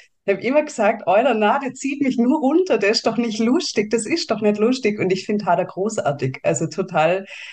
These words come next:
ähm, ja, derb bis feinsinnig, schaue ich wahnsinnig gern an. Ähm, und mittlerweile bin ich jetzt so an dem Punkt, an dem ich deutschen Humor nicht mehr lustig find.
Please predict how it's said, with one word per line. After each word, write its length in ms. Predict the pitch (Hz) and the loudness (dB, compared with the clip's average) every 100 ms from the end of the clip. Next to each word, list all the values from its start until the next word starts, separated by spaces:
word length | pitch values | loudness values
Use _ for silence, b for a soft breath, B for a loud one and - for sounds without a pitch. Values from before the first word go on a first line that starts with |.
| B B _ | B B _
ähm, 500 | - 190 196 185 180 - | 2 4 4 0 -4 -2
ja, 380 | 208 175 151 - - | 2 2 2 -2 2
derb 300 | 180 220 - | 2 2 -4
bis 200 | 220 - | -8 -4
feinsinnig, 720 | 214 185 220 185 185 185 - | 0 2 2 0 0 0 -2
schaue 260 | 196 180 | 0 2
ich 200 | 190 190 | 0 -4
wahnsinnig 520 | 165 156 220 190 160 - | 0 0 0 -2 -4 0
gern 260 | 135 - | 0 0
an. 260 | - 170 196 B B B _ - | 0 -2 -4 B B B _ -2
Ähm, 640 | 170 175 175 170 170 165 _ - | 4 4 2 -4 -6 -10 _ 0
und 400 | 190 190 185 202 | 2 2 0 -2
mittlerweile 520 | 214 240 208 190 220 | 0 2 2 2 0
bin 120 | 226 | -4
ich 100 | 214 | -6
jetzt 120 | 226 | -2
so 60 | 196 | 0
an 100 | 165 | 0
dem 100 | 208 | 0
Punkt, 240 | 247 254 | 0 0
an 120 | - | 2
dem 160 | 202 208 | 2 2
ich 220 | 208 - - _ | 0 -2 -20 _
deutschen 480 | 170 180 165 - 196 | 0 2 0 -4 -2
Humor 320 | 185 185 185 | 0 2 4
nicht 180 | 196 185 | 2 0
mehr 140 | 185 | -2
lustig 360 | 165 208 208 131 | 0 -2 -2 -4
find. 340 | 143 131 127 | 0 0 0